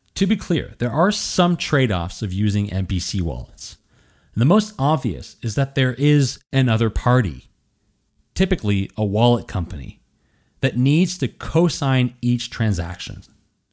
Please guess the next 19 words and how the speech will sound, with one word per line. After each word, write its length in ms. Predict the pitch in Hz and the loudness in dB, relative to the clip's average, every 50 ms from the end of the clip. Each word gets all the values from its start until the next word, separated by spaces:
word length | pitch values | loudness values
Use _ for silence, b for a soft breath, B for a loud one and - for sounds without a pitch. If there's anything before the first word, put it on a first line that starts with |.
| _ _ _ _ _ _ _ _ _ _ _ _ _ _ _ _ _ - | _ _ _ _ _ _ _ _ _ _ _ _ _ _ _ _ _ -12
They 320 | 117 101 104 147 185 220 226 | -6 -2 0 2 2 4 2
need 240 | 208 196 185 180 | 2 2 0 0
to 80 | - 135 | -2 -2
have 300 | 123 139 143 143 123 110 | 0 2 2 2 2 2
their 160 | 123 135 143 | 4 4 4
servers 540 | 127 - - 127 127 127 131 131 113 - - | 2 0 0 0 0 0 0 -2 -4 -4 -4
running 480 | 104 101 101 95 82 73 76 85 _ _ - | -4 -2 -2 -2 -4 -6 -10 -14 _ _ -4
and 220 | 107 110 104 95 | -4 -2 -2 -2
be 220 | 104 120 131 143 139 | 0 0 0 0 -2
part 580 | - - - - 135 135 135 123 - - - - _ _ _ - | -2 -4 -2 0 4 4 4 4 2 -2 -10 -20 _ _ _ -6
of 220 | 120 113 104 - _ - | -6 -6 -6 -6 _ 0
every 280 | 135 139 135 143 135 | 0 2 4 2 2
transaction 640 | - - 123 113 107 104 98 98 98 - - 107 95 | 0 0 -2 0 0 0 0 -2 -2 -4 -4 -4 -2
you 120 | 92 95 | -2 -2
make 380 | 95 104 127 139 151 - - - | 0 2 2 0 0 -4 -10 -16
because 300 | - 135 - 113 98 95 | -14 -8 -6 -6 -4 0
they 160 | 117 139 160 | 2 4 4
are 440 | 160 127 110 104 101 101 101 101 - b b b b b b b b - | 6 4 6 4 4 4 2 2 0 b b b b b b b b -2
the 180 | 120 120 120 | -2 -2 -2